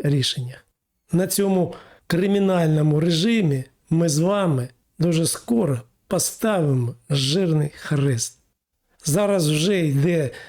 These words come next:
дуже серйозна політична підготовка до майбутніх парламентських виборів. Вона йде кулуарна,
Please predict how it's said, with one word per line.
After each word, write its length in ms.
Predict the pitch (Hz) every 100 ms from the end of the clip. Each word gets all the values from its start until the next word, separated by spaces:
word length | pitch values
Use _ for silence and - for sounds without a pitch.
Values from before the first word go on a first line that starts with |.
| -
дуже 340 | 143 185 160 160
серйозна 800 | - 175 180 180 165 139 139 120 - - - -
політична 640 | 165 170 175 185 151 160
підготовка 720 | - 165 151 156 175 143 -
до 360 | 135 139 160 131 - - - _
майбутніх 760 | 156 147 170 151 170 165 151 117
парламентських 840 | 156 165 165 147 135 - 139 -
виборів. 460 | 185 196 175 170 151
Вона 300 | 160 202 185
йде 340 | 151 139 156
кулуарна, 800 | 127 147 156 233 - 175 160 151